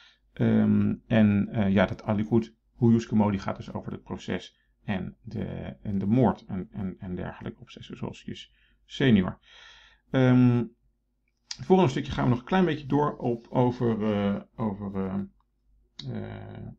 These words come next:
Sulla. Maar dat past nu helaas niet meer in mijn filmpje. Dus, eh,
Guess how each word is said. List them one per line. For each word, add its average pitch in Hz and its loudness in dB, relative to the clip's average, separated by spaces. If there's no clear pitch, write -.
Sulla. 165 -6
Maar 117 0
dat - -2
past - -6
nu 127 2
helaas 110 2
niet 123 -2
meer 107 0
in 107 -2
mijn 95 -6
filmpje. 113 2
Dus, - -8
eh, 92 -10